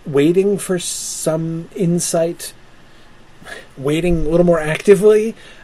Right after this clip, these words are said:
uh, maybe more impatiently, I don't know, but him kind of grasping more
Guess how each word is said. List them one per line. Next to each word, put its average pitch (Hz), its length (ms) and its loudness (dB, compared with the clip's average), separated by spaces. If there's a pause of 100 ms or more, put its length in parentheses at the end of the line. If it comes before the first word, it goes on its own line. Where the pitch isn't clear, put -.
uh, 147 380 4 (200)
maybe 170 400 0
more 175 180 2
impatiently, 180 600 -2
I 160 100 -4
don't 175 120 -2
know, 185 160 0
but 175 140 2
him 180 220 0
kind 170 200 -2
of 143 280 -10
grasping 143 600 -2 (360)
more 113 440 -2